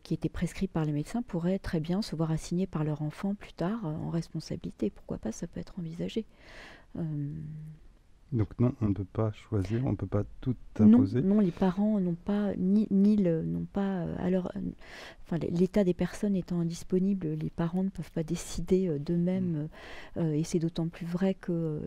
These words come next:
Speaker 1: le, le, la bioéthique qui est en di-, la loi bioéthique qui est en discussion, euh,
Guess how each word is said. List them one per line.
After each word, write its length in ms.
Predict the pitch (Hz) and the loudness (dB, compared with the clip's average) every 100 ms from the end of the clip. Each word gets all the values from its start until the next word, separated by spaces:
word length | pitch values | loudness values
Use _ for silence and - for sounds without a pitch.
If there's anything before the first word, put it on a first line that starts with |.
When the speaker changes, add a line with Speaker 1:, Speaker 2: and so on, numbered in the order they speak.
| 170 | -6
Speaker 1:
le, 80 | 170 - - - - | -8 -8 -10 -10 -10
le, 80 | - 50 | -10 -8
la 100 | - | -6
bioéthique 440 | 151 165 165 - - | -4 0 -2 -2 -8
qui 100 | - | -6
est 140 | 170 | -4
en 60 | 160 | -4
di-, 180 | 160 - 175 | -4 -4 -2
la 100 | 160 | -2
loi 160 | 170 | -2
bioéthique 440 | 165 165 165 - - | 0 -2 -2 -6 -6
qui 100 | - | -6
est 140 | 170 | -4
en 60 | 160 | -4
discussion, 600 | 165 - - - 214 233 - - - - | -6 -8 -12 -6 -4 -4 -6 -18 -18 -4
euh, 180 | 170 160 | -2 0